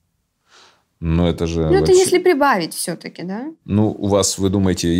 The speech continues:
Speaker 1: есть, э, повторение, да?
Speaker 2: Ну, конечно.
Speaker 1: Мгм.
Speaker 2: Безусловно.
Speaker 1: Хорошо.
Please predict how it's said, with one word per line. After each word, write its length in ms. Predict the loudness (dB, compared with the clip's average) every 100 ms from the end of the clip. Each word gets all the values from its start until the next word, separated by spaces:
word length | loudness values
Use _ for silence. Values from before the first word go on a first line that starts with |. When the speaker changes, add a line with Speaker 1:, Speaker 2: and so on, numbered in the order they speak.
| 0
Speaker 1:
есть, 300 | 0 -6 -8
э, 300 | -6 -6 -8 -10 -16 -20 -20 _ _ _ _ _ _
повторение, 580 | -4 -2 0 0 -2 -4
да? 180 | -4 -6 -10 _ _ -8
Speaker 2:
Ну, 80 | -2
конечно. 600 | 0 0 -2 -8 -16 -20 _ _ _ -12
Speaker 1:
Мгм. 340 | -8 -6 -8 -12 _ _ _ _ _ _ _ _ -18
Speaker 2:
Безусловно. 460 | -14 -14 -14 -18 -20 _ _ _ _
Speaker 1:
Хорошо. 440 | 0 0 -2 -8